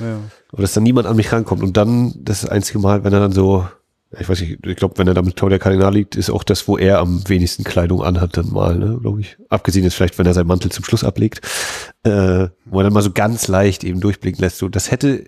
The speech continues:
Speaker 2: vielleicht wäre an irgendeiner Stelle in seinem Leben, hätte er auch diese idyllische, äh, Ehe irgendwo auf dem Land eingehen können, aber die Abzweigung ist so schnell,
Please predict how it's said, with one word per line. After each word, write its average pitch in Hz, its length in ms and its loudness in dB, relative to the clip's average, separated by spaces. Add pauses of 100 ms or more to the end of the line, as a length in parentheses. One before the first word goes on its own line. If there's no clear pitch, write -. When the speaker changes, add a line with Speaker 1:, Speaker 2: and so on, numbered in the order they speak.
Speaker 2:
vielleicht 127 320 0
wäre 139 240 0
an 120 140 -2
irgendeiner 160 360 2
Stelle 143 220 -4
in 123 120 0
seinem 117 180 -2
Leben, 123 240 2
hätte 120 180 2
er 104 80 2
auch 110 220 -2 (120)
diese 107 540 0 (480)
idyllische, 107 1200 2
äh, 113 60 0
Ehe 123 480 2 (140)
irgendwo 110 600 0 (260)
auf 101 160 -2
dem - 80 -2
Land 107 260 0
eingehen 135 320 2
können, 135 320 0
aber 98 360 2
die 98 280 0
Abzweigung 92 540 -2
ist - 220 -6
so 101 280 -4
schnell, 95 540 -2